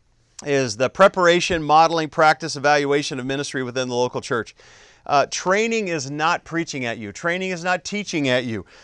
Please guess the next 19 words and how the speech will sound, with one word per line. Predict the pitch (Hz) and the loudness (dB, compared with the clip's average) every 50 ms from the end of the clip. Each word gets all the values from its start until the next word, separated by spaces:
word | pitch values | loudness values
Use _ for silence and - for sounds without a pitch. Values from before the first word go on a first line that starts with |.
| - _ _ | -20 _ _
Training | - - - 180 196 214 214 208 202 196 185 | -8 -2 0 2 4 4 4 4 2 2 0
is | - 151 151 143 143 131 135 | 0 4 4 4 4 4 0
preparation. | - _ - - 190 190 190 - 196 180 180 185 190 - - 147 120 98 90 87 _ _ _ _ _ | -10 _ -2 4 6 6 6 6 4 4 4 4 2 0 0 -4 -4 -6 -8 -12 _ _ _ _ _
It's | - 143 139 - | -2 -2 -2 -2
modeling | 139 135 139 147 165 170 185 202 208 196 196 170 143 123 107 98 95 | -4 -4 2 4 6 8 10 10 8 8 6 2 0 -2 -4 -6 -10
for | - - - 139 127 120 | -12 -6 -2 0 0 0
you. | 117 107 92 - - | 0 -2 -4 -4 -2
It's | - 147 135 - | 0 0 0 -2
practicing | - - - - 196 196 220 247 - _ - 165 - - - 139 127 117 113 117 113 113 _ _ _ _ _ | -6 -12 -4 2 4 6 6 6 4 _ -6 -8 -8 -6 -4 -4 -4 -4 -4 -6 -10 -14 _ _ _ _ _
that | 110 123 123 127 - | 0 2 2 2 0
truth | - - - 123 113 117 123 123 - - _ _ _ _ _ _ _ _ - | -4 -6 -4 -2 -2 -2 -4 -6 -8 -14 _ _ _ _ _ _ _ _ -4
and | - 143 143 | 0 2 2
evaluating | 139 117 113 131 156 165 180 190 190 196 180 156 147 139 139 135 131 | 2 2 4 6 8 10 10 10 8 6 4 4 4 4 4 2 0
that | 127 135 98 135 | -2 -2 -2 0
ministry. | 139 139 151 147 - - 127 117 | -2 -2 -2 -2 -2 -4 -4 -4
You | 127 147 | -2 0
know, | 175 185 | 0 2
when | 180 165 143 | 2 0 -2
Jesus, | 120 135 175 202 202 165 147 131 127 - - - | -2 -2 -2 -2 0 0 0 0 0 -2 -8 -10